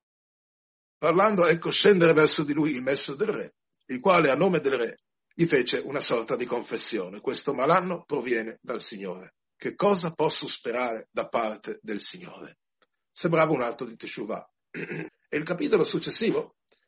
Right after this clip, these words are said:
che è una continuazione di questo, <clears throat> prende atto di questa nuova situazione.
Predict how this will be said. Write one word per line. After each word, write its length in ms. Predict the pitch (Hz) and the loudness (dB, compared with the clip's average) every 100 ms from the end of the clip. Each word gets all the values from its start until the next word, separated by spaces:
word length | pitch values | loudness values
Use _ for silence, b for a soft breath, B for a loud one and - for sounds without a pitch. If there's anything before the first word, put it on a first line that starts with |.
| _ | _
che 100 | 139 | 0
è 60 | |
una 180 | 143 135 | 0 0
continuazione 840 | 110 123 110 127 117 - 175 123 | -4 -6 -6 -4 -2 4 6 6
di 100 | 113 | 0
questo, 520 | 90 104 95 - - - | -4 -6 -6 -4 -4 -4
<clears throat> 760 | - - - - _ _ _ | -16 -14 -18 -20 _ _ _
prende 360 | - 185 185 160 | 2 4 6 6
atto 440 | 151 - - 123 | 6 2 -4 -6
di 80 | 131 | -6
questa 420 | 123 120 - 110 | -4 -4 -2 -2
nuova 280 | 101 135 117 | 2 4 4
situazione. 760 | - 131 139 113 - 110 110 | 2 -2 -6 -8 -8 -8 -10